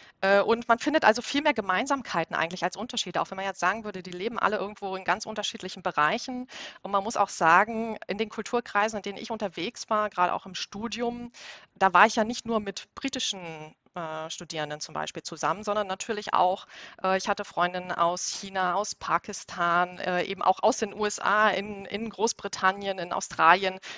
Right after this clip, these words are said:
äh, war ich, äh, viel zusammen mit einer Clique aus, äh, Malaysia und Singapur. Äh, und, äh, da erlebt man also viele, viele unterschiedliche Kulturen an den einzelnen, äh, Orten.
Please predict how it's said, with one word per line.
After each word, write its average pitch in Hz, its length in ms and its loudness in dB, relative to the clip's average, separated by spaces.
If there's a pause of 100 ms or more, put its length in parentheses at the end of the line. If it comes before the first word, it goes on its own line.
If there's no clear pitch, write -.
äh, 190 140 0
war 180 160 8
ich, - 300 -6
äh, 196 240 2
viel 220 260 -2
zusammen 190 360 -4
mit 190 100 -4
einer 185 180 0
Clique 220 320 0
aus, - 220 -6
äh, 196 160 0
Malaysia 185 580 2
und 190 160 -6
Singapur. 190 800 -2 (460)
Äh, 185 360 2
und, - 500 -4
äh, 185 100 -4
da 180 180 4
erlebt 202 280 -2
man 190 100 -2
also 180 160 -4
viele, 190 540 -2
viele 226 180 0
unterschiedliche 196 580 -2
Kulturen 180 520 -8
an 196 180 -2
den 185 160 -6
einzelnen, 165 720 -6
äh, 165 60 -6
Orten. 160 540 -2